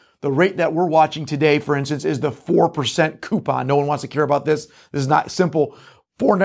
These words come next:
four percent, you have to add basically fifty basis points. So that makes the base four and a half percent is about as low of a rate as you can get today. Most people are getting between four and a half and five and a half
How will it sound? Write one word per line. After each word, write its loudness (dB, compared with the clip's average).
four 4
percent, -2
you -2
have -2
to 2
add 4
basically 0
fifty -2
basis -2
points. -6
So 0
that 4
makes -2
the -6
base -6
four 4
and 2
a 4
half 2
percent -4
is -4
about -2
as -6
low 4
of 0
a 0
rate 0
as -10
you -8
can -14
get -6
today. -12
Most 2
people 0
are 4
getting 2
between -6
four -2
and 2
a 2
half 2
and -4
five 0
and -2
a 0
half 0